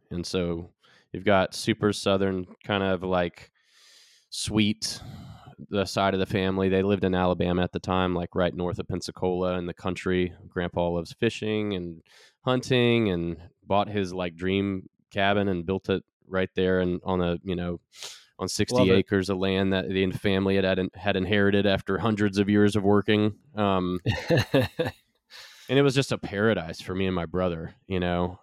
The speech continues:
Speaker 1: and, uh, 'cause we could go out there and my parents would, would leave us there for, like, a week at a time. And they, we, they would take to, take us to these old country churches,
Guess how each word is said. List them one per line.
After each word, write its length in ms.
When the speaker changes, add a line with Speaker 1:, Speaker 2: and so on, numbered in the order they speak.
Speaker 1:
and, 320
uh, 380
'cause 160
we 120
could 160
go 160
out 140
there 220
and 180
my 140
parents 460
would, 240
would 120
leave 160
us 120
there 160
for, 120
like, 200
a 40
week 220
at 80
a 80
time. 500
And 560
they, 80
we, 160
they 240
would 100
take 200
to, 180
take 200
us 160
to 100
these 300
old 380
country 460
churches, 840